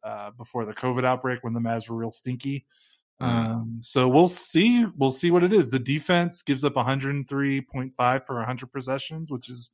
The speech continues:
Speaker 1: very bad. Um, and, and the offense doesn't do too much better, one oh five point five points per hundred possessions. So when those three are on the floor, the Mavericks do not play well this season so far. But again, all of those minutes,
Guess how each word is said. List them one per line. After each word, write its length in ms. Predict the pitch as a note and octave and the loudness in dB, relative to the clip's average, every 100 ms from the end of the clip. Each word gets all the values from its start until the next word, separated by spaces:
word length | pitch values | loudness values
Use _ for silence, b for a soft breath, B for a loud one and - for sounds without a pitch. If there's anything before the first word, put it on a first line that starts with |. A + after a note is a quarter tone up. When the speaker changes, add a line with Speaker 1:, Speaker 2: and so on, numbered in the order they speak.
| _ _ _ _ - | _ _ _ _ -2
Speaker 1:
very 260 | B2 B2 A#2+ | 4 4 6
bad. 520 | B2+ A#2+ B2 C#3 C#3+ _ _ _ _ | 8 8 8 2 -4 _ _ _ _
Um, 840 | B2+ B2 A#2+ A#2 A#2 A2+ A#2 A#2 - _ - - | 0 2 4 2 2 0 -2 -6 -10 _ -10 -2
and, 360 | A#2 A#2+ B2 | 2 2 2
and 100 | A#2 | 2
the 80 | B2 | 6
offense 400 | B2+ C3 C#3 A#2 | 6 6 0 0
doesn't 240 | C3+ B2 | -2 -2
do 140 | A#2 A#2+ | -2 -4
too 120 | B2 | -2
much 200 | A#2+ A2+ | -2 -2
better, 240 | A#2+ A#2 G#2+ | -4 -4 -6
one 180 | A2 | -4
oh 80 | A#2 | -4
five 280 | A2+ A#2+ A#2 | -2 -4 -4
point 180 | B2 G#2+ | -8 -8
five 300 | A2 A2 - | -8 -8 -8
points 220 | A#2+ G#2+ | -12 -12
per 140 | - A2 | -12 -12
hundred 220 | G#2+ G#2 | -12 -14
possessions. 460 | G#2+ G#2+ - G2+ | -12 -10 -10 -8
So 100 | B2+ | -4
when 120 | B2+ C3 | 0 4
those 200 | D3 D3+ | 4 6
three 80 | |
are 40 | D#3 | 4
on 80 | C#3 | 4
the 60 | |
floor, 300 | A#2 C#3 C3 | 0 2 2
the 80 | A#2 | 2
Mavericks 400 | A#2 A#2 A#2+ - | -2 -2 -6 -12
do 120 | - | -12
not 200 | A#2+ A#2 | -10 -10
play 220 | - A#2+ | -10 -12
well 280 | G#2 G2 F#2+ _ _ _ _ C3 | -10 -12 -14 _ _ _ _ -6
this 200 | A#2+ - | -6 -6
season 380 | B2 G#2+ A2 A2 | -6 -6 -12 -10
so 200 | C3 A#2+ | -6 -4
far. 380 | - A2+ F2+ _ | -4 -6 -8 _
But 120 | C#3+ | 2
again, 400 | D3+ E3+ B2 A2+ A#2 | 8 8 6 0 0
all 200 | C3+ D3 | 2 4
of 80 | |
those 200 | C#3 C3 | 2 0
minutes, 540 | C3 C3 B2+ B2+ - | 0 -2 -4 -8 -16